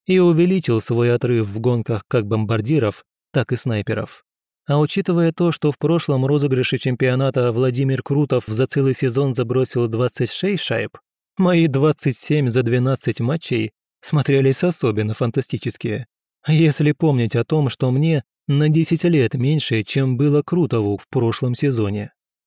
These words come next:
Но главным героем раздевалки стал не я. К моим голевым и ассистентским подвигам как будто привыкли, а Третьяк. И на самом деле это справедливо.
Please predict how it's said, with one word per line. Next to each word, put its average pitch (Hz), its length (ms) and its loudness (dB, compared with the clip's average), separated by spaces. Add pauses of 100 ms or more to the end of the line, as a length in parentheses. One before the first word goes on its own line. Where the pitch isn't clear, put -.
(300)
Но 151 180 2
главным 202 400 2
героем 180 360 2
раздевалки 156 560 0
стал 175 380 -2
не 185 180 2
я. 131 280 -4 (460)
К - 60 0
моим 165 360 4
голевым 139 460 4
и 131 160 0
ассистентским 127 760 -2
подвигам 151 540 0
как 151 160 -8
будто 156 300 -6 (120)
привыкли, 127 600 -2 (420)
а 123 220 0
Третьяк. 120 640 -2 (560)
И 156 120 2
на 135 120 2
самом 135 360 0
деле 151 380 0
это 160 180 -2
справедливо. 151 760 -2